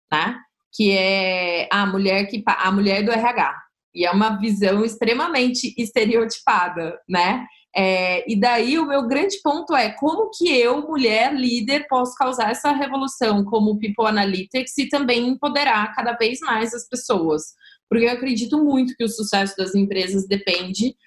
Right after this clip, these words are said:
é, assim, qualquer empresa que passe por investimento, que vá, uma startup que vá começar, et cetera e tal, o que que os investidores olham? Qual que é o tamanho do mercado? Quem é o time?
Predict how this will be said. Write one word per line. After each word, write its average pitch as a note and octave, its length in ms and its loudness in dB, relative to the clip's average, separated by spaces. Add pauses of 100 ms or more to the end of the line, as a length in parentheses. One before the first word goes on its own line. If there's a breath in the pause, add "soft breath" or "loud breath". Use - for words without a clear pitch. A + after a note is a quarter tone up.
(220 soft breath)
é, F#3 640 0
assim, G3 520 0
qualquer A#3 320 0
empresa B3+ 480 -2
que A3 160 -8
passe G3+ 480 0
por G3 360 0
investimento, G3 1200 0 (280 soft breath)
que A3+ 120 0
vá, G3+ 260 2
uma G#3+ 180 2
startup G#3 640 -2
que G#3+ 120 -6
vá G3+ 140 0
começar, G3 560 0
et G3 120 -6
cetera G3 320 -2
e F#3+ 80 -2
tal, A3+ 180 2
o B3 40 -4
que D4+ 120 -4
que G4 100 0
os F#4+ 100 0
investidores B3+ 680 -2
olham? D#3 380 0
Qual G#3+ 220 0
que C#4+ 80 -4
é - 20 0
o D4 40 -6
tamanho A#3 340 0
do G3 80 0
mercado? F#3+ 540 -2
Quem A#3+ 240 0
é B3+ 60 2
o B3+ 80 0
time? A3 520 2